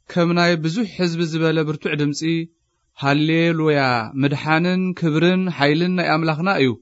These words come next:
ከመይ ፍርዱ ሓቅን ጽድቅን እዩ።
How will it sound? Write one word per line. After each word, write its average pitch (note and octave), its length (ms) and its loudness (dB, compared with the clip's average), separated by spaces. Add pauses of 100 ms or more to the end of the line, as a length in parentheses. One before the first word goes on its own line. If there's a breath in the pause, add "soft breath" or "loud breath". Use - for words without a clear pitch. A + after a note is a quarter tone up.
(640)
ከመይ E3+ 440 2 (520)
ፍርዱ E3+ 300 0 (440)
ሓቅን F#3 580 -2 (100)
ጽድቅን D3+ 500 -4
እዩ። C#3+ 160 4